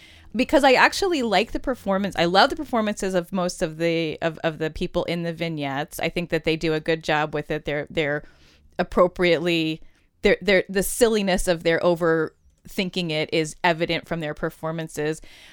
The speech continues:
I think the princess, his daughter being a princess, is he being a bad parent, is a thing that well-meaning people, people like you and me, if we had a daughter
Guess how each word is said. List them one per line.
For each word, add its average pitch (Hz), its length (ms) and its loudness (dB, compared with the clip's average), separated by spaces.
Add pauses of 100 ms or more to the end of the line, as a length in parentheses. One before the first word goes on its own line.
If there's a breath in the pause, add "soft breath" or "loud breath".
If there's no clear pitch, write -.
(160 soft breath)
I 202 120 8
think 240 260 2
the 208 100 0
princess, 233 880 0
his 196 160 -4
daughter 196 300 4
being 190 180 0
a 180 60 -2
princess, 180 500 0
is 175 140 -4
he 185 100 -4
being 175 220 -2
a 175 60 -2
bad 165 280 0
parent, 175 360 -2
is 202 140 0
a 214 80 0
thing 220 280 0
that 190 280 0 (460 soft breath)
well-meaning 226 640 4
people, 185 480 0
people 277 320 2
like 233 260 2
you 226 140 -2
and 196 140 -4
me, 180 420 -4 (520)
if 202 180 -2
we 233 180 0
had 208 180 0
a 185 60 2
daughter 175 640 0